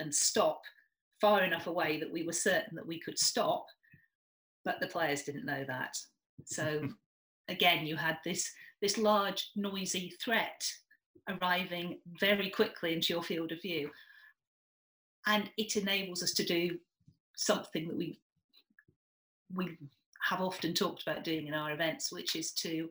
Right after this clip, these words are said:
Speaker 1: allow the players to experience what their characters are feeling. So if the players were surprised or threatened or scared by the horses,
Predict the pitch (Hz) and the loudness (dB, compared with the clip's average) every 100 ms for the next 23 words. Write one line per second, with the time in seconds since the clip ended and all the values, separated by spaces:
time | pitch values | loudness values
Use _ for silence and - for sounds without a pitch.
0 | - _ _ _ 190 180 180 175 175 185 | -10 _ _ _ 0 6 6 4 -2 -2
1 | 165 160 - 165 - - 196 165 160 - | -2 -4 -4 -4 0 4 4 4 2 0
2 | 170 - 156 - 160 - - 139 156 - | -4 -2 -2 0 0 0 -6 -8 -6 -4
3 | - - 135 147 _ _ - - 151 147 | -4 -4 -6 -8 _ _ -8 -4 0 0
4 | 151 156 _ _ _ _ - - 175 214 | -2 -4 _ _ _ _ -6 -6 -2 2
5 | 196 170 170 160 156 - - - - - | 4 2 2 2 2 0 -6 -6 -2 4
6 | 220 294 330 - - 190 180 233 247 - | 6 6 4 0 -4 -8 0 4 4 4
7 | 269 262 - - - 240 254 226 - 175 | 4 4 0 -8 -2 2 4 2 0 -4
8 | 170 170 170 - 185 190 | -4 -4 -4 -4 -4 -6